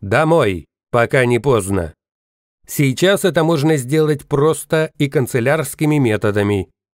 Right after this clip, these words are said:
А если этого не сделать сейчас, потом это придется делать силой оружия. К сожалению, так было, есть и так будет.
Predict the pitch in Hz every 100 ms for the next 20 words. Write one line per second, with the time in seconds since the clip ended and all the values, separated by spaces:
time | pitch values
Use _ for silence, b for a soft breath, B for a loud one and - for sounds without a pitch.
0 | _ _ 139 147 165 190 170 156 147 147
1 | 139 135 110 107 143 127 113 - - 110
2 | 101 - 113 135 - - _ _ _ -
3 | 120 - 196 202 117 - _ 160 165 180
4 | 180 170 180 175 180 147 170 170 160 -
5 | _ - - 160 170 165 160 156 151 -
6 | - 147 151 165 170 110 107 92 80 -
7 | _ _ _ _ _ - 139 117 127 156
8 | 190 165 113 143 139 117 113 156 175 151
9 | 92 - - 107 123 160 143 - - -
10 | 139 139 156 151 143 175 143 98 -